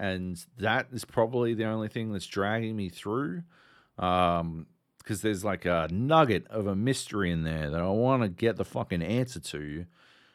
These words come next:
um, and that's, that's what's keeping me going. Um, and, yeah, it's sorta instead, like, punctuated by this fucking, the,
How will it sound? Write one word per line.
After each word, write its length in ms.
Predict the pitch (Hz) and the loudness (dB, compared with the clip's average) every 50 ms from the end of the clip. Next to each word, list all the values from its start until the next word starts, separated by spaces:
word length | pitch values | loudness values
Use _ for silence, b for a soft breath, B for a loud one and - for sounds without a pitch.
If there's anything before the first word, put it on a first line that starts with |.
| b b | b b
um, 600 | - 85 85 85 87 90 90 90 90 90 90 87 - | -4 -2 0 0 0 0 0 -2 -2 -4 -4 -6 -6
and 300 | 95 95 92 92 87 87 | -6 -4 -4 -4 -4 -4
that's, 300 | 101 101 101 - - - | -4 -4 -4 -6 -8 -10
that's 300 | - - 104 104 - - | -6 -4 -4 -4 -4 -4
what's 160 | 98 92 - | -6 -6 -6
keeping 280 | - - 98 90 85 80 | -6 -6 -6 -6 -4 -4
me 120 | 80 82 | -4 -2
going. 540 | 82 95 90 90 82 76 76 73 73 71 - _ _ _ _ _ _ _ _ _ _ _ _ _ _ _ _ _ _ - - - | -2 -2 -2 -2 -2 -4 -6 -8 -10 -12 -14 _ _ _ _ _ _ _ _ _ _ _ _ _ _ _ _ _ _ -16 -8 -4
Um, 640 | 82 87 87 85 85 82 78 78 78 73 73 80 87 - _ b b b b b b b b b b b b b b b b | -2 -2 0 0 0 -2 -2 -4 -8 -8 -10 -10 -12 -14 _ b b b b b b b b b b b b b b b b
and, 580 | 98 95 95 92 92 90 87 85 85 78 - - - - - - - _ _ _ _ _ _ _ _ _ _ _ _ _ | -4 -2 -2 -2 -2 -2 -2 -4 -4 -6 -6 -8 -8 -8 -8 -10 -12 _ _ _ _ _ _ _ _ _ _ _ _ _
yeah, 300 | - 127 120 82 71 - - - - - _ _ _ - - | 2 2 2 2 0 -2 -8 -14 -20 -20 _ _ _ -8 -6
it's 180 | 101 - - | -6 -4 -4
sorta 760 | - - - - - 123 113 117 110 113 107 98 95 92 87 76 | -6 -4 -4 -2 2 4 4 4 6 6 6 6 4 4 2 2
instead, 520 | 92 90 - - - 104 98 95 85 82 85 | 0 -2 -4 -4 0 2 2 2 0 -2 -2
like, 200 | 87 82 - - | -4 -4 -4 -4
punctuated 560 | - 101 98 92 - 104 101 85 82 82 78 | -4 -4 -4 -4 -2 -2 0 0 0 -2 -2
by 200 | 80 80 78 78 | -2 -4 -4 -4
this 160 | 71 - - | -6 -8 -10
fucking, 520 | - - 87 82 - 87 80 76 71 69 - _ _ _ _ b b b b b b b b b b b b b b b b b - - | -8 -8 -8 -6 -4 -6 -6 -6 -8 -10 -14 _ _ _ _ b b b b b b b b b b b b b b b b b -16 -8
the, 240 | - - 85 82 78 | -4 -4 -2 -4 -4